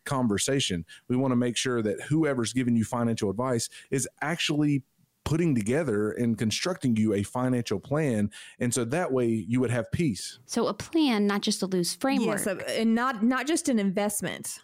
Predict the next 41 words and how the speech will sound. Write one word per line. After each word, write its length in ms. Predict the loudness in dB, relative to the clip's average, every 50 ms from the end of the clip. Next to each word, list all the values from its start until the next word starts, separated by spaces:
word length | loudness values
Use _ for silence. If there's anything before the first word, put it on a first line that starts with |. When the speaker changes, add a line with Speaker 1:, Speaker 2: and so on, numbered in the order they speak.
| _ -6
Speaker 2:
Okay. 160 | -4 -2 0
Speaker 3:
An 60 | 0
investment 500 | 0 0 0 0 0 0 0 0 0 0
account. 500 | -2 -4 -4 -2 -2 -2 -2 -4 -4 -2
Yeah. 280 | 0 0 2 0 0 -2
So 300 | -2 -2 -2 0 0 0
an 100 | 0 0
investment 720 | 0 0 0 0 0 -2 -2 -2 -2 -2 -2 -2 -2 -2
is 260 | -2 0 0 0 2 2
not 460 | 4 4 4 4 2 2 0 0 -2
a 60 | -4
financial 480 | -4 -2 0 0 0 0 0 -2 -4 -4
plan. 340 | -4 -4 -4 -4 -4 -4 -2 -2
It 80 | 0
is 120 | 0 0 0
Speaker 1:
Right. 20 |
Speaker 3:
a 100 | 0 -2
component 640 | -2 -2 -2 -4 -4 -4 -2 0 0 2 0 0 0
or 160 | 0 0 0
a 80 | -2 -2
part 360 | -4 -6 -4 -2 0 0 0 -2
of 120 | -2 -4
a 120 | -4 -4 -4
financial 460 | -6 -6 -6 -4 -6 -6 -4 -6 -6
plan, 320 | -6 -6 -6 -6 -6 -4
but 220 | -2 -2 -2 -4 -4 -10 -20 -16 -8
the 220 | -4 -2 -2 0 0
investment 640 | 0 0 0 0 -2 -2 -2 0 0 -2 0 0
is 200 | -2 -2 0 2
not 460 | 2 2 2 2 2 0 -2 -4 -4
the 100 | -4 -6
plan 460 | -6 -6 -6 -6 -6 -4 -4 -6 -6 -6
itself. 520 | -6 -6 -6 -6 -8 -8 -6 -6 -6 -6 -2
A 80 | -2
lot 240 | 0 0 0 0 -2
of, 100 | -2 -4 -4 -4
a 160 | -2 -2 0
lot 180 | 0 0 -2
of 80 | -2 -4
times 280 | -4 -2 -2 -2 0 0
that 240 | -2 -2 -4 -6